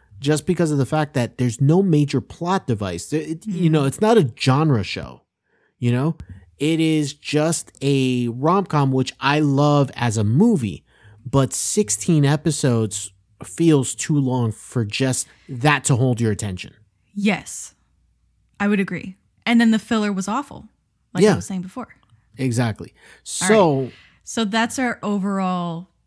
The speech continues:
Speaker 2: feelings <laughs> on What's Wrong with Secretary Kim. And I do wanna apologize because I know that people really love What's Wrong with Secretary Kim, love putting together montages and, uh,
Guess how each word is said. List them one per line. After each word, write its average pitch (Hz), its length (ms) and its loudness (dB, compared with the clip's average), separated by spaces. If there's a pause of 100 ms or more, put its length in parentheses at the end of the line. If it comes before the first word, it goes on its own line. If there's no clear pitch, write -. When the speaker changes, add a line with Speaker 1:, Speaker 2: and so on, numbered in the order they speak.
(540)
Speaker 2:
feelings 180 760 -2 (120)
<laughs> - 280 -4
on 240 220 2 (420)
What's 320 200 -4
Wrong 254 180 -2
with 247 100 -4
Secretary 220 360 -6
Kim. 196 220 -6 (400)
And 262 100 2
I 262 140 4
do 277 300 0
wanna 269 280 -2
apologize 190 760 -4
because 196 300 -6
I 202 80 -2
know 196 260 0
that 269 140 -4
people 190 300 -4
really 185 360 -4
love 170 260 -6
What's 170 220 -8
Wrong 160 140 -6
with 156 100 -8
Secretary 165 480 -10
Kim, 175 320 -6 (400)
love 214 560 -2
putting 214 300 0
together 185 380 -2
montages 175 1120 -4 (100)
and, 175 380 -6 (200)
uh, 160 240 -8